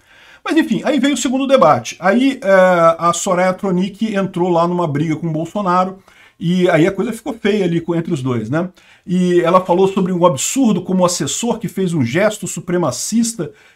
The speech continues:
em pleno Congresso Nacional, aquele caso do Felipe Martins. Um absurdo aquilo, até é o que eu falo, né? O, recentemente o, o Alexandre de Moraes fez um gesto de,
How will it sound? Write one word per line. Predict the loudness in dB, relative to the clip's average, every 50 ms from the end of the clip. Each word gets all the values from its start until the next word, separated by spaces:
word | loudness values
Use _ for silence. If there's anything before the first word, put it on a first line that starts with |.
| -6
em | -6 -6
pleno | -6 -4 -2 0 0 0 0
Congresso | 0 -2 0 2 2 0 0 0
Nacional, | -2 -6 -4 -2 -2 0 0
aquele | 0 0 -2 -4
caso | -2 -2 -2 0 0 0 -2 -2
do | -2 -2 -4
Felipe | -2 -4 -6 -4 -4 -4
Martins. | -4 -4 -4 -6 -6 -8 -10 -10 -10 _ -20 _ _
Um | -14 -14
absurdo | -12 -8 -8 -4 -2 0 0 0 0
aquilo, | -2 -4 -4 -4 -4 -4
até | -6 -8 -6 -6 -8
é | -6 -6 -8
o | -8 -8
que | -8
eu | -8
falo, | -6 -4 -4 -2 -2 -2
né? | -4 -4 -6 _ _ _ _ _
O, | -10 -8 -6 -2
recentemente | 0 0 0 0 0 -2 -2 -2 -2 -2 0 0 -2 -2 -4 -6 -4
o, | -4 -2 -2 0 0 -2 -2 -2 -4 -4 -2 -2 0 0 0 0 0
o | 0 -2
Alexandre | -4 -2 -2 -2 -2
de | -2
Moraes | -2 0 0 2 2 0 0 0
fez | -2 -2 0 0
um | 0
gesto | 2 2 2 2 0 -2 -4
de, | -4 -4 -4 -4 -6